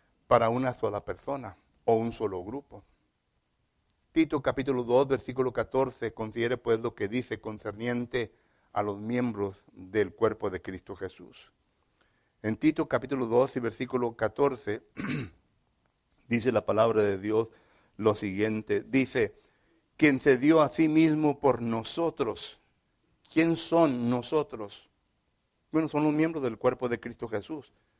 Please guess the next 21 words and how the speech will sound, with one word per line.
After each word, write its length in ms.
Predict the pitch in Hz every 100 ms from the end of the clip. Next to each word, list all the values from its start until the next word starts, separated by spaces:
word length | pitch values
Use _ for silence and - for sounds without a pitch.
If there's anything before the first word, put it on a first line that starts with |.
| _ _
"Quien 220 | - 139 123
se 160 | 127
dio 180 | 131 147
a 60 | 135
sí 180 | -
mismo 460 | 143 147 147 147 139
por 200 | 131 120
nosotros", 880 | 117 113 110 - 185 180 107 113 113
¿para 360 | - 120 120 120
qué? 240 | 151 190 _ _ _ -
"Para 280 | 120 131 -
redimirnos 960 | 120 127 120 123 131 165 170 170 156 -
de 240 | 117 117
toda 360 | 113 143 156 160
iniquidad 760 | 143 139 131 127 123 156 113 - _ _ _ _ -
y 160 | 143
purificar 1080 | 135 131 131 - 120 - 151 160 135 175 175 _ _ _ _ _
para 480 | - 123 120 120 110
sí 500 | - - 156 156 165
un 340 | - 156 156 139
pueblo". 680 | - 160 180 156 113 92